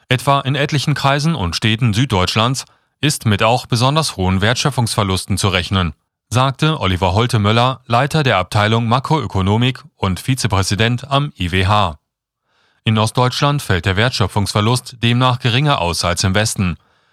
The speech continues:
weil das verarbeitende Gewerbe in Ostdeutschland mit vierzehn Prozent ein geringeres Gewicht an der gesamten Wertschöpfung hat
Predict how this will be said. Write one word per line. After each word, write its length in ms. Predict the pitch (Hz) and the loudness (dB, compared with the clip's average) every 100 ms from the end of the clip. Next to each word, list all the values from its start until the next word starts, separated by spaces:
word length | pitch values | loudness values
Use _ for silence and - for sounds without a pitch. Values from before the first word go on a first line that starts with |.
| _ - | _ 0
weil 160 | 113 | 2
das 180 | 113 110 | 2 0
verarbeitende 640 | 131 127 143 127 104 95 | 2 2 2 0 0 0
Gewerbe 480 | 98 92 107 117 147 | 0 2 2 2 0
in 160 | 110 95 | -2 -2
Ostdeutschland 760 | 120 - 95 95 123 127 - | -2 0 0 2 0 0 -2
mit 160 | 117 117 | -4 -2
vierzehn 340 | - 147 120 95 | -2 -2 -2 -2
Prozent 460 | 104 - 117 127 - _ _ - | -2 0 0 -2 -8 _ _ -2
ein 220 | 120 127 | 0 2
geringeres 500 | 120 127 147 90 - | 2 2 2 0 0
Gewicht 400 | 101 101 123 - | 0 0 -2 -4
an 140 | 110 | -2
der 100 | 139 | 0
gesamten 480 | 139 101 85 82 101 | 0 0 0 -2 -2
Wertschöpfung 560 | 107 123 - 95 101 95 | 0 0 -2 -2 0 0
hat 180 | 143 | 0